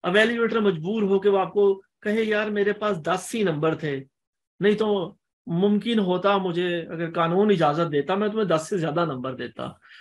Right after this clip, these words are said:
तो कम से कम आपके लिए तालियां बजें,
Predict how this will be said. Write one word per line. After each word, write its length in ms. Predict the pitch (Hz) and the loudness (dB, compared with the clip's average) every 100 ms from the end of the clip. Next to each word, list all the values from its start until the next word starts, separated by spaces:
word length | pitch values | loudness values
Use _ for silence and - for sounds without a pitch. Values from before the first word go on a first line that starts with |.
| - | -4
तो 100 | - | 2
कम 220 | 180 220 214 | 6 8 8
से 120 | 202 | 6
कम 100 | 190 | 8
आपके 300 | 170 165 180 | 6 6 4
लिए 300 | 170 165 147 | 4 4 2
तालियां 560 | - 151 156 165 170 | 6 6 6 4 4
बजें, 420 | 156 143 156 147 | 4 0 -2 -2